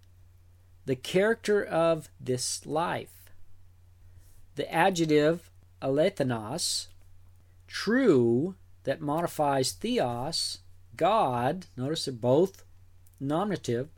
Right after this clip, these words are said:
highlights the fact that Jesus Christ is the true God.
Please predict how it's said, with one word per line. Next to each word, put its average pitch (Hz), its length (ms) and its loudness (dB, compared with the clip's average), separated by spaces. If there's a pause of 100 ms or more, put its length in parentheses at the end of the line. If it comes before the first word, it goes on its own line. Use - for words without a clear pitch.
(220)
highlights 185 640 2
the 202 80 -4
fact 175 480 -4
that 127 180 -6
Jesus 180 540 -4
Christ 151 640 -2
is 147 420 -2
the 117 120 -8
true 135 340 -4
God. 120 440 -8